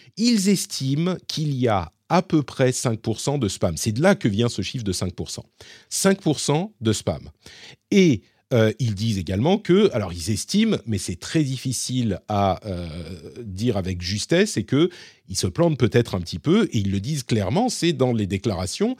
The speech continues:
donc ils sont très clairs là-dessus. Et ils, ils estiment à peu près à cinq pour cent, mais ils savent qu'ils se trompent peut-être un petit peu. Ce que prétend Musk, en, ou en tout cas ce que dit Musk, c'est que sur la plateforme,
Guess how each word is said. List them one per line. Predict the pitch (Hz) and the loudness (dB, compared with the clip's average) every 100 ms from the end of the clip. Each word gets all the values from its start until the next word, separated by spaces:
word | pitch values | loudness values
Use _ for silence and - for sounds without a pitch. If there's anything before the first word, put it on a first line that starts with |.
| - _ | -12 _
donc | 107 - | -4 -2
ils | 127 | -2
sont | 175 | -2
très | - | -2
clairs | 107 160 | 0 2
là-dessus. | 143 120 - 101 - | 2 0 -4 -8 -8
Et | |
ils, | 82 80 82 73 | -10 -10 -12 -8
ils | 104 113 | -2 0
estiment | 120 180 165 | 0 0 0
à | |
peu | 95 95 | 0 -2
près | 135 | -2
à | |
cinq | 113 92 | -2 -6
pour | 80 - | -8 -4
cent, | 139 | -2
mais | 113 | -2
ils | |
savent | - 117 110 | -2 -4 -2
qu'ils | 113 107 | -2 -2
se | - | -4
trompent | 107 101 | -6 -4
peut-être | 87 - - | -2 -4 -4
un | |
petit | 82 - | -10 -12
peu. | - - _ - - - _ _ _ - | -18 -20 _ -20 -20 -20 _ _ _ -4
Ce | - - 254 277 | 0 2 2 2
que | - | 2
prétend | 139 - 135 - 131 107 87 _ _ _ _ _ _ _ - | 0 2 0 2 2 2 0 _ _ _ _ _ _ _ -2
Musk, | 104 185 233 - - - | 4 4 2 -8 -12 -6
en, | 110 131 | -4 2
ou | 120 | 2
en | 110 | 2
tout | 110 | 2
cas | 127 | 2
ce | - | 0
que | 98 | -6
dit | 85 117 202 | -6 -2 0
Musk, | 131 220 - - - _ | 2 0 -6 -16 -20 _
c'est | - 151 131 | -2 0 2
que | - 131 104 - _ _ _ _ _ _ - | 4 4 4 -2 _ _ _ _ _ _ -4
sur | - 285 262 | 0 2 2
la | 190 | 2
plateforme, | - 135 - 320 285 120 82 | 2 0 2 4 4 2 -2